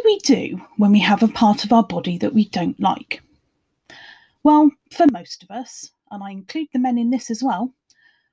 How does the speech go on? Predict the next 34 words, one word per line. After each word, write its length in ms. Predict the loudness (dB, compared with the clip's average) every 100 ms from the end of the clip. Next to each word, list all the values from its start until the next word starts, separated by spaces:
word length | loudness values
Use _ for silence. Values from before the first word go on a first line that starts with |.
| -10
we 100 | -10
tend 380 | -10 -8 -2 -2
to 220 | -2 -12
just 420 | -10 -10 -10 -12 _
cover 380 | -16 -14 -12 -12
it 140 | -10 -10
up. 260 | -12 -14 _ _ _ _ _ _
Baggy 300 | -6 -6 -6
clothing, 680 | -2 4 6 6 6 6 6 0 _ _
longer 320 | -2 2 2
clothing, 680 | 0 0 0 0 -2 -2 -4 _ _ _ _
oversized 680 | -6 -4 -2 0 2 2 0
items, 680 | -2 -2 -2 0 0 -4 -16 _ _ _ 0
anything 460 | 2 2 -4 -12
that 180 | -12 -10
basically 480 | -10 -10 -12 -14 -16
hides 400 | -10 -6 -4 -6
us 120 | -12
away 220 | -12 -12
from 220 | -16 -12 -12
the 60 |
world. 340 | -12 -16 -20 _ _ _ _ _ _ _ _ _ _ _ _ _ _ _ -20
But 80 | -10
what 160 | -8
if 100 | -8 -10
I 100 | -14
told 340 | -6 -4 -4 -6
you 140 | -8
I 100 | -6
could 160 | -6 -4
give 180 | -4 -2
you 80 |
some 200 | 0 2
hints, 560 | 0 -2 -4 -6 -10